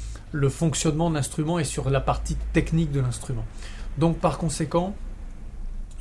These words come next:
euh, c'est, c'est une culture qu'il faut, qu'il faut se faire par soi-même. Il y a pas de, voilà, on peut pas aller la chercher, la puiser quelque part, puisqu'elle n'existe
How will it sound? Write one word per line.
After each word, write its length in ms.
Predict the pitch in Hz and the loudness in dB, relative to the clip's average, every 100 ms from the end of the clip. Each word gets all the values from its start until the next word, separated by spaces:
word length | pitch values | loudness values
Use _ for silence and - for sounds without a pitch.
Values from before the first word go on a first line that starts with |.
| - | -2
euh, 140 | 127 | -2
c'est, 340 | 123 - 151 147 | -2 -2 -2 -2
c'est 380 | 131 - 147 139 | -4 -2 -2 0
une 160 | 151 139 | -2 0
culture 420 | 156 131 196 165 | -2 -2 -2 -2
qu'il 140 | 160 | -4
faut, 220 | - 165 131 - - | -2 -4 -4 -8 -8
qu'il 120 | - | -8
faut 140 | - 151 | -4 -2
se 140 | 151 | 0
faire 400 | 131 180 151 113 - - - | 2 4 4 2 -6 -12 -4
par 140 | 123 - | -2 0
soi-même. 420 | - 143 135 110 - - - | 2 4 2 0 -2 -2 -2
Il 20 | |
y 40 | |
a 40 | 120 | 0
pas 140 | 143 | 2
de, 140 | 131 123 | 2 2
voilà, 260 | 113 127 | 4 4
on 40 | 113 | 2
peut 140 | 127 | 0
pas 140 | 117 | 4
aller 140 | 160 156 | 4 4
la 100 | 127 | 2
chercher, 380 | - 123 - 170 | 0 -4 0 0
la 100 | 117 | 0
puiser 480 | - 135 139 156 - - - - | -2 0 2 2 0 -14 -16 -4
quelque 220 | 139 - | -4 0
part, 240 | 143 190 185 | 0 2 -2
puisqu'elle 280 | - 139 | 0 2
n'existe 520 | 143 143 131 156 - | 2 2 0 -2 -6